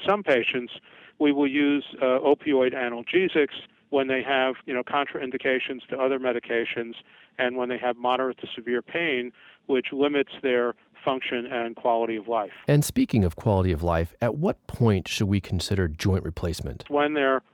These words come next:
Speaker 1: quality of life is reduced to the point that it's not acceptable to them. What's important is that they see an orthopedic surgeon who is well-trained in performing joint replacements, performs several of these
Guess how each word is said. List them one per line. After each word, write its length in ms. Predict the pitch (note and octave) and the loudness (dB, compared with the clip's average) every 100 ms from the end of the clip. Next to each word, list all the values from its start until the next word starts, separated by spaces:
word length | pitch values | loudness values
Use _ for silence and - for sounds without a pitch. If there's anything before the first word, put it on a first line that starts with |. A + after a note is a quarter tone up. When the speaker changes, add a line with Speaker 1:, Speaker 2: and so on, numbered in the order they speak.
| _ | _
Speaker 1:
quality 520 | - - D#3+ F3+ E3+ | -2 2 4 6 4
of 100 | C#3+ | 2
life 320 | B2 B2+ A#2 G2+ - _ _ _ _ | 2 2 2 -4 -16 _ _ _ _
is 380 | D3 C3 C3 B2+ - - | 0 4 4 0 -6 -2
reduced 500 | C3 A#2+ E3 E3+ - - | -2 2 2 2 -6 -4
to 60 | C#3+ | -2
the 80 | |
point 360 | C#3 - D3 C#3 | -2 0 2 2
that 120 | C3+ | 0
it's 180 | B2 - | -2 -4
not 180 | C3 C#3 | -4 -4
acceptable 640 | - - C3+ - B2 A2 | -6 -2 -2 -2 -8 -8
to 140 | - | -6
them. 260 | G#2+ G2+ F#2 _ _ _ | -6 -8 -12 _ _ _
What's 200 | D3 - | 0 0
important 460 | C#3 - F#3 G3+ - | 0 4 4 4 -2
is 120 | C#3+ - | -4 0
that 120 | C3 | 2
they 180 | C#3 B2+ - | 2 0 2
see 100 | E3 | 0
an 80 | E3 | 2
orthopedic 480 | D3+ D3 - C#3 C3 | 0 0 0 -2 0
surgeon 460 | - B2+ A#2+ B2+ B2 - _ - _ _ | 0 0 0 -6 -6 -16 _ -20 _ _
who 360 | D#3 C#3+ C#3 C#3+ | 4 6 6 4
is 360 | C3+ C3 B2+ B2+ - - _ | 4 4 2 0 -8 -20 _
well-trained 800 | - C#3 F3 - E3 C#3 A#2+ C3 | 2 4 6 2 2 2 0 -2
in 140 | - C3 | -4 -4
performing 580 | - B2 D#3+ D#3 D#3+ C#3 | -4 -2 2 2 2 0
joint 260 | C3 C3+ | 0 0
replacements, 680 | C3+ - A2+ G#2 - B2+ F3 - _ _ _ _ _ _ _ | -4 0 0 0 -8 -12 -12 -20 _ _ _ _ _ _ _
performs 640 | D3 C3 - D3+ D#3 D3+ C#3 - _ _ _ - - | 0 2 4 4 4 0 -6 -12 _ _ _ -14 -2
several 320 | F3 F3+ D3 | 0 4 4
of 100 | A#2 | 4
these 320 | B2 A#2 A#2+ | 2 2 0